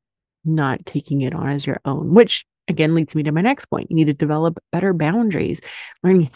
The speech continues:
how to manage your empathy. One of my big things was the realization of I can feel along with people and I can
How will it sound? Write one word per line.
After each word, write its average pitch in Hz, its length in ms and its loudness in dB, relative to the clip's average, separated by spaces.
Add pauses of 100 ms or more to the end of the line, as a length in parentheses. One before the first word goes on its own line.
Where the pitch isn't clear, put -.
how 160 220 2
to 165 160 -2
manage 143 480 0
your - 120 -6
empathy. 147 600 -2 (640)
One 175 200 6
of 151 60 4
my 147 100 4
big 151 240 4
things 147 400 -2
was 147 360 0
the 151 60 0
realization 151 720 -2
of 143 280 -4 (320)
I 156 120 0
can 151 240 0
feel 147 340 0
along 170 320 2
with 196 160 2
people 233 640 -2
and 156 120 4
I 147 40 4
can 147 140 0